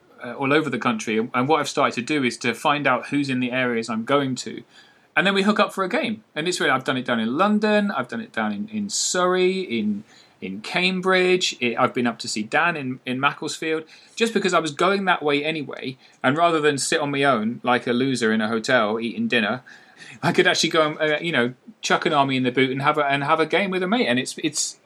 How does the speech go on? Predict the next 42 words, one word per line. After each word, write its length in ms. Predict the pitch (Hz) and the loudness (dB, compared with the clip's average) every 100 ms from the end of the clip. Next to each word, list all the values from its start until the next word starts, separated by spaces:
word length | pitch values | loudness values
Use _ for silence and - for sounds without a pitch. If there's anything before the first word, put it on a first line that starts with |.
| - - | -20 -8
it's 140 | 156 | -4
been 140 | - 233 | 2 2
a 40 | |
great 220 | 214 190 | 2 2
way 120 | 175 | 2
to 120 | 156 135 | 2 2
learn 240 | 135 202 | 2 2
about 180 | 160 117 | 0 -2
the 60 | |
game 180 | 120 113 | -2 -2
as 80 | 113 | 0
well, 180 | 143 117 | 0 0
because 280 | - 131 - - - _ _ - | -2 -6 -6 -18 -20 _ _ -16
the, 540 | - 170 147 131 127 - - | -12 -2 0 0 -4 -10 -8
Rob's 300 | 143 170 165 | 2 2 4
got 120 | 165 | 2
this 160 | 139 131 | 2 0
great 240 | 147 127 | 0 0
phrase 300 | 123 147 139 | 2 2 2
that, 180 | 123 113 | 0 -2
uh, 300 | 113 117 110 | -2 -2 -2
that, 300 | 107 113 113 | -2 -4 -4
uh, 120 | 123 123 - - | -6 -8 -10 -2
is 100 | 160 | 0
it 180 | - | 0
steel 440 | - - 160 175 160 | 0 2 4 4 4
vers-, 260 | 156 156 | 4 2
steel 300 | - - 226 | 0 2 4
sharpens 360 | 214 208 190 185 | 6 4 2 -2
steel 280 | - 185 180 | 0 2 4
or 100 | 135 | 4
iron 340 | 156 156 147 - - | 4 0 -4 -10 -4
sharpens, 420 | 156 151 147 139 143 | 2 2 2 -4 -2
something 200 | - 101 | -2 0
like 120 | 90 | -2
that? 160 | 110 120 | 0 0
It 40 | |
doesn't 160 | 160 151 | 0 -2
make 180 | 120 110 | -2 0
any 140 | 107 | -2
sense. 280 | 107 131 107 - - - | 0 -2 -2 -8 -18 -6
But 260 | - 139 - | 2 2 0